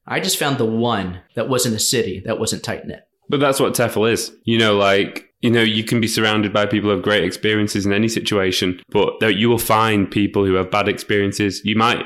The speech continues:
Speaker 2: be in a country where everyone's having, you might be in an area where everyone's having bad experiences, you're having a great experience. The reality is, you're gonna be able to meet, if you have, if you have a fear about tefl,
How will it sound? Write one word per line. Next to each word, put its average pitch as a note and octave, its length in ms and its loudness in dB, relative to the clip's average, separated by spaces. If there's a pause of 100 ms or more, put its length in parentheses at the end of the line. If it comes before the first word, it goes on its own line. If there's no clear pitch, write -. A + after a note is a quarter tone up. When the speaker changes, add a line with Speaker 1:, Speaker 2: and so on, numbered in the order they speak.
(100)
Speaker 2:
be A2+ 120 0
in A2 60 2
a G#2+ 60 -2
country A2+ 400 -2
where A2 160 0
everyone's A2 280 0
having, G#2+ 300 -2
you A#2+ 140 0
might C3 180 2
be B2 140 0
in A2+ 60 2
an A2 120 0
area A2+ 380 0
where G#2 100 2
everyone's G2+ 220 -2
having F#2 160 -2
bad A2 160 0
experiences, F#2+ 560 -4
you're G2+ 120 2
having F#2+ 180 0
a E2+ 40 -2
great G2+ 240 0
experience. F2+ 720 -4 (140)
The A2+ 80 0
reality G#2 440 4
is, G#2 240 2 (280)
you're A2 180 0
gonna B2+ 160 2
be A#2 80 2
able A2+ 200 0
to A#2+ 120 -2
meet, A2 340 0 (220)
if A#2 140 -2
you E3 140 2
have, D#3+ 220 2
if C3 120 -2
you D#3+ 140 2
have E3 120 2
a D3 60 0
fear F2+ 640 0 (260)
about G2+ 380 0
tefl, - 480 -4